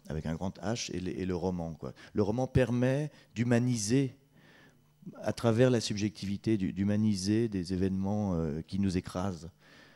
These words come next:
Et c'était le cas déjà pour, euh, Windows on the World, c'était finalement exactement le même projet, se mettre à la place d'un, non pas d'une statistique, trois mille morts qui veulent rien dire, mais,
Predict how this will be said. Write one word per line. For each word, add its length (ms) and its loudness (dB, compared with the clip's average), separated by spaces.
Et 300 4
c'était 280 2
le 60 0
cas 280 2
déjà 320 2
pour, 340 -4
euh, 80 0
Windows 400 -2
on 100 -2
the 60 -2
World, 300 -2
c'était 400 -4
finalement 280 0
exactement 540 0
le 80 2
même 180 0
projet, 460 -4
se 160 -4
mettre 340 0
à 60 0
la 100 2
place 420 0
d'un, 220 2
non 160 0
pas 220 2
d'une 160 -6
statistique, 1000 -6
trois 180 0
mille 220 0
morts 360 -2
qui 120 -10
veulent 160 -4
rien 200 -4
dire, 280 -6
mais, 320 -2